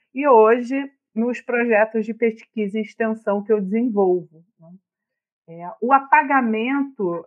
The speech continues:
é, da atuação de mulheres, o protagonismo das mulheres enquanto protagonistas da construção da reforma psiquiátrica e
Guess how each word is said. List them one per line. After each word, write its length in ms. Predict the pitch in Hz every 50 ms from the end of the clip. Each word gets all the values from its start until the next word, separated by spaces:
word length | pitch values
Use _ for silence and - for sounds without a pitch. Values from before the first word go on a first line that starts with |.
| _ _
é, 560 | 170 170 170 170 170 165 165 165 165 160 151
da 200 | 156 151 196 220 226
atuação 920 | 226 226 247 233 226 220 220 - _ _ - 190 190 214 262 302 311 262
de 100 | 214 220
mulheres, 580 | 208 202 190 175 165 156 160 180 220 226 - -
o 60 | -
protagonismo 880 | - 180 185 180 - 214 202 202 208 196 190 208 254 294 277 277 254
das 380 | 220 180 196 202 233 294 285 254
mulheres 560 | 240 214 190 175 165 160 165 185 208 208 175
enquanto 340 | 175 170 - - 185 180 -
protagonistas 1000 | _ 208 202 240 240 - 208 208 196 196 180 175 165 165 - _ _ 165 165 160 - _ _ _ _ _ _ _ -
da 160 | 202 226 240
construção 640 | - - 233 220 226 - 214 208 208 - 190 185
da 80 | 185 185
reforma 460 | 185 196 180 185 - 180 175 180 170
psiquiátrica 720 | - _ _ 190 180 - - 165 151 147 160 - - - 175
e 100 | 180